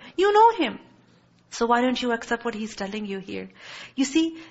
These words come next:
deen is based on what? Revelation. And revelation is based on what? On the fact that the Prophet sallallahu alaihi wasallam is saying that he received it.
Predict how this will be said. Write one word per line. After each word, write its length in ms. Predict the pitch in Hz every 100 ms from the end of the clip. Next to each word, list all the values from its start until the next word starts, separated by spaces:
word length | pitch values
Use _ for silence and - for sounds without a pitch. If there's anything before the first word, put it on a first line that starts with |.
| _ _ 196
deen 380 | 233 247 233 202
is 220 | 202 208
based 320 | 214 226 -
on 120 | 220
what? 240 | 208 190 -
Revelation. 680 | 202 202 190 190 - 185 185 _ _ - -
And 140 | 208 226
revelation 760 | 240 262 277 247 240 240 233 - -
is 160 | 208 214
based 300 | 202 208 -
on 140 | 208
what? 180 | 196 185 - _ -
On 140 | - 220
the 80 | 214
fact 380 | - 226 -
that 180 | 220 214
the 60 | 214
Prophet 360 | - 247 247
sallallahu 360 | 240 208 202 202
alaihi 80 | 214
wasallam 120 | 208
is 80 | 202
saying 440 | - 247 294 302 240
that 100 | 202
he 180 | 226
received 560 | 208 202 - 208 190 -
it. 100 | -